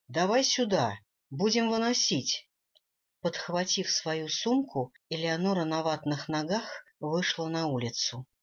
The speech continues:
Она была полна народу. Красноармейцы под руководством Калинина выносили раненых. Многие просто стояли, курили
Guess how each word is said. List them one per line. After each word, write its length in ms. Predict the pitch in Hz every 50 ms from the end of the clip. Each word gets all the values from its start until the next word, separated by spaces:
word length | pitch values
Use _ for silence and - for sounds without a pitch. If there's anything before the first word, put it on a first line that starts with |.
| _ _ _ _ _ _ _ _ _ _ _ _ _ -
Она 260 | 170 170 190 214 226
была 260 | 190 180 180 185 185
полна 420 | - - 170 170 170 170 170 170
народу. 640 | 170 170 170 165 156 135 127 120 120 113 107 104 - _ _ _ _ _ _ _ _
Красноармейцы 880 | - - 165 165 - - 175 170 170 180 180 214 247 262 262 - - -
под 180 | - - 147
руководством 800 | 156 151 151 - 170 170 170 165 147 - - - - - 139 139
Калинина 680 | 139 - 165 170 185 175 - 131 127 120 123 123 120 123 - _ - - -
выносили 600 | - 147 160 160 170 175 175 - - 233 214 214 208
раненых. 760 | 196 175 147 135 127 120 120 120 120 117 120 - - - _ _ _ _ - - - _ -
Многие 440 | 165 170 180 214 247 220 190 180 165
просто 480 | 170 - 165 180 202 - - - 143
стояли, 840 | 143 - - - 143 131 127 131 147 165 190 196 196 185 180 180 _ _ - - _ _
курили 680 | - - 156 151 143 147 165 196 202 185 175 180 180